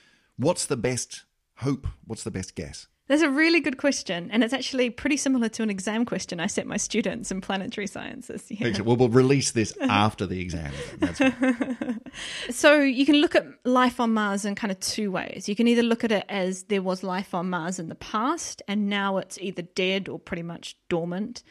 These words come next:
Speaker 2: so we don't see it, or there's life on Mars now, but it's in a very difficult to reach place, like under the ground, very, very deep.
Speaker 1: Right,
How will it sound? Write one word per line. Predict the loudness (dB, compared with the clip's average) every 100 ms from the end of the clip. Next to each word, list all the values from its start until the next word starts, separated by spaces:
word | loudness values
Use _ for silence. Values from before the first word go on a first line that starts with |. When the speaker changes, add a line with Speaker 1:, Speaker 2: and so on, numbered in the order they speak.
| -20 -10
Speaker 2:
so | -6
we | -4
don't | -4 -4
see | -2 0
it, | -2 -8 -20 -2
or | 2
there's | 4 2
life | 0 0 0
on | 2
Mars | 2 0 -2 2
now, | 4 6 4 2 0 -2 -10 -20 -6
but | -2
it's | -2 -4 -12 -16 -16 -14 0
in | 2
a | 4
very | 2 0
difficult | -2 -6 -4 -6 -6
to | -6
reach | -6 -6 -10
place, | -10 -10 -10 -12
like | -14 -14 -18 -20 -6
under | -2 0 -2
the | -2
ground, | -6 -6 -8 -10 -12 -12
very, | -10 -10
very | -10 -12
deep. | -10 -10 -12 -20 -20 _ _ _ _ -6
Speaker 1:
Right, | -6 -6 -10